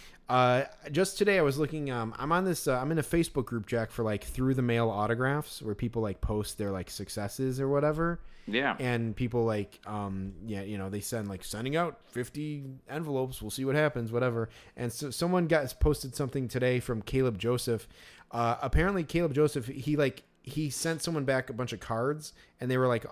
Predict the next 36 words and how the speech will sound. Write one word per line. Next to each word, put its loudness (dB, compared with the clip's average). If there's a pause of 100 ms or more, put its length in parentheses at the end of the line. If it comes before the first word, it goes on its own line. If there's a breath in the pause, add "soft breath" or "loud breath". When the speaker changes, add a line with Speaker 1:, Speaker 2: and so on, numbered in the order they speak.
(180)
Speaker 1:
kinda -4
fucked -6
up. -2 (460 soft breath)
And 0
he 2
included 4
a 0
note 2
and -2
it -6
said, 0
like, -2 (360 soft breath)
"Hey 6
there, 2 (260 soft breath)
just 0
wanted 4
to 6
let 4
you 0
know 4
that 2 (180)
my -2
house, 0
my 0
house 2
recently 0
experienced -2
some -4
flooding 0 (320 loud breath)
and -2
all 6
of 4
my 4
<laughs> -2
fan 6
mail 4